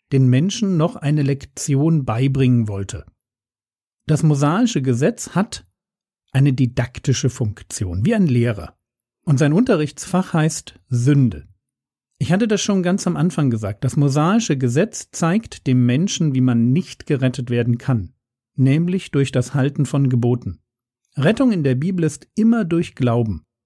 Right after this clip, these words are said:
Das mosaische Gesetz ist einerseits genau das, was Israel brauchte. Jedes Gebot war, sagt Paulus, heilig, gerecht und gut. Und trotzdem hat das Wissen um die Gebote die Menschen nicht dazu gebracht, ohne Sünde zu leben.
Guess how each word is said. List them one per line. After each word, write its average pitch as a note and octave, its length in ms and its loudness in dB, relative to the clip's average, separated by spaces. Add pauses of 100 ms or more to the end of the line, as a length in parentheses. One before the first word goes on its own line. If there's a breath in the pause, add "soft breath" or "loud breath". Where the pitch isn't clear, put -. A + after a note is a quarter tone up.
(520)
Das C#3 140 -2
mosaische F3 520 2
Gesetz C#3 400 0
ist - 240 -6
einerseits E3 560 0
genau C#3 380 2
das, F3 320 -2
was - 160 0
Israel D3 560 -2
brauchte. A#2 760 -2 (800)
Jedes D#3 340 0
Gebot F3+ 440 0
war, E3 120 2
sagt D3 280 -2
Paulus, E3 480 0
heilig, E3 400 0
gerecht D3 440 0
und D#3+ 140 0
gut. - 380 0 (880)
Und C#3 140 0
trotzdem E3 760 0
hat D#3+ 300 -2
das C3 320 -2
Wissen C4 320 2
um F#3+ 180 0
die E3+ 100 -4
Gebote D3 540 0
die C3+ 140 0
Menschen D3 580 2
nicht - 420 -2
dazu F3 380 -2
gebracht, C3 580 -2
ohne F#3 320 2
Sünde D3+ 380 0
zu - 160 -4
leben. C#3+ 380 -2